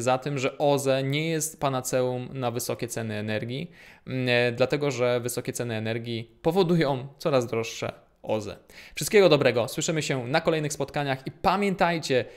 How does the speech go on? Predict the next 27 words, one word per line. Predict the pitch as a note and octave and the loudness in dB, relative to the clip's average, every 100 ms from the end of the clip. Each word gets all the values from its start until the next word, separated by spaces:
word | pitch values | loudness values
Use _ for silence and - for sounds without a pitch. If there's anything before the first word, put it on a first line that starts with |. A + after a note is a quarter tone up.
| - _ | -20 _
że | C3 B2+ C#3 | -2 2 4
jeżeli | C3+ E3+ F3+ | 4 2 -2
chcecie | F3 F3 D#3+ | -2 -2 2
zarabiać | D#3+ D#3+ C3 A2 - | 6 6 6 2 -2
na | C3+ C3+ C3 B2 A#2 | -2 2 4 2 0
bieżącej | B2+ C#3 F3+ F3+ | 0 2 2 2
zmienności, | D#3 D#3 D3 D#3 E3+ E3+ - C#3 A#2+ | 0 2 2 2 0 -2 -4 -2 -2
możliwych | A2 A#2 C3 D#3+ E3+ | -2 -2 -2 -4 -4
spadkach, | - - E3+ - C#3+ B2 - - - - _ _ - | -2 0 0 0 0 0 0 -12 -20 -20 _ _ -8
to | C#3 | 0
kontrakty | C#3+ C#3+ E3+ | 2 2 0
terminowe | - E3 D#3+ D#3 C#3+ | 0 0 0 0 0
dają | D3 D#3 | 0 0
Wam | C#3+ | -2
taką | C#3 - | -2 -4
możliwość, | C3 B2 A#2+ G2+ G2 - | -4 -2 -2 -2 -4 -4
ale | C3+ C3+ | 0 0
pamiętajcie, | B2+ - C#3+ D3 D3 D3+ C3+ | 0 -2 -2 0 -2 -2 -2
aby | C3 | 0
dobrze | C3+ C3 | 0 0
je | B2+ | -2
zrozumieć. | B2 A#2 A2+ G#2 - | -2 -4 -6 -8 -6
Możecie | G3 A3+ G#3 | -4 -2 -2
oczywiście | G#3+ G#3+ G3+ | -2 -4 0
na | E3+ | 4
własną | F3 F3 D#3+ | 4 4 0
rękę, | D3+ D3 C#3+ | 0 0 0